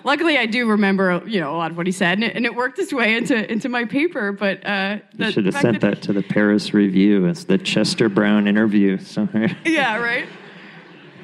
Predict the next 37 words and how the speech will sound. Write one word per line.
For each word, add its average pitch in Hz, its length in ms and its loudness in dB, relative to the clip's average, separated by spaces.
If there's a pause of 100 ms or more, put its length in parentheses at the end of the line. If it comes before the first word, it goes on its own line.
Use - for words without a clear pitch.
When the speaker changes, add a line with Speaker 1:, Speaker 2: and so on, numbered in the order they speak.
(280)
Speaker 1:
So, 269 340 0
uh, 240 460 0
I 247 120 2
feel 269 220 0
very 262 240 2
indebted 233 340 2
to 277 80 2
him - 180 4
for 226 140 2
sharing 269 400 2
that 180 120 0
with 196 160 0
you 196 200 0
and 208 680 -8
for 240 120 -14
us 208 160 -8
being 220 240 -2
up 214 120 -6
here. 254 480 -4
Um, 208 380 -2 (380)
Speaker 2:
Well, 135 160 0
Speaker 1:
but, 143 60 2
Speaker 2:
is 147 60 2
Speaker 1:
but 294 120 0
Speaker 2:
it 285 100 0
Speaker 1:
it's 156 80 2
Speaker 2:
now 143 40 0
Speaker 1:
true. 370 400 0
I 214 80 2
think, 294 260 0
like, 233 240 -2
I, 302 420 0
for 240 220 -2
a 220 80 2
long 214 240 0
time, 208 340 0
uh, 170 260 0